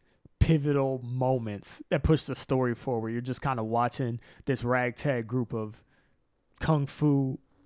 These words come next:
practitioners, former kung fu practitioners, then become kung fu practitioners again,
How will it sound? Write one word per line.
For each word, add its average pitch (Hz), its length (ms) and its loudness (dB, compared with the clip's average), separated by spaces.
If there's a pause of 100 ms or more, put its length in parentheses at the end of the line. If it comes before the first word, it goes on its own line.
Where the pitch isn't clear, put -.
(520)
practitioners, 127 800 0
former 196 340 8
kung 156 320 2
fu 151 200 2
practitioners, 123 840 -4 (220)
then 160 320 2
become 156 580 0 (280)
kung 151 260 0
fu 143 220 -2
practitioners 131 800 -6
again, 117 560 -2